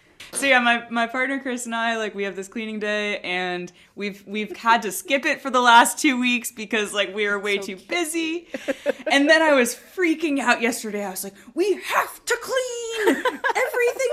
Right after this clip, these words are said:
Speaker 1: is terrible. We're such huge failures." Like, I was like, it wa-, I was not being compassionate with myself and,
Speaker 2: Yeah,
Speaker 1: or
Speaker 2: read the
Speaker 1: him.
Speaker 2: book. It, it's a good
Speaker 1: And
Speaker 2: one,
Speaker 1: I need
Speaker 2: yeah.
Speaker 1: to read this book. <laughs>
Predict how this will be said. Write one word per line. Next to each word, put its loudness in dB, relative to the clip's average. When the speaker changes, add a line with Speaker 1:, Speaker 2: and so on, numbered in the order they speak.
Speaker 1:
is -4
terrible. 0
We're 2
such -2
huge 2
failures." 0
Like, -2
I 6
was 2
like, 2
it 0
wa-, 0
I 0
was 0
not 4
being -2
compassionate -4
with -12
myself -8
and, -4
Speaker 2:
Yeah, 0
Speaker 1:
or 2
Speaker 2:
read 0
the -4
Speaker 1:
him. -10
Speaker 2:
book. -8
It, -16
it's -14
a -6
good -2
Speaker 1:
And -2
Speaker 2:
one, 2
Speaker 1:
I 0
need 0
Speaker 2:
yeah. 0
Speaker 1:
to -2
read -2
this -6
book. -2
<laughs> -6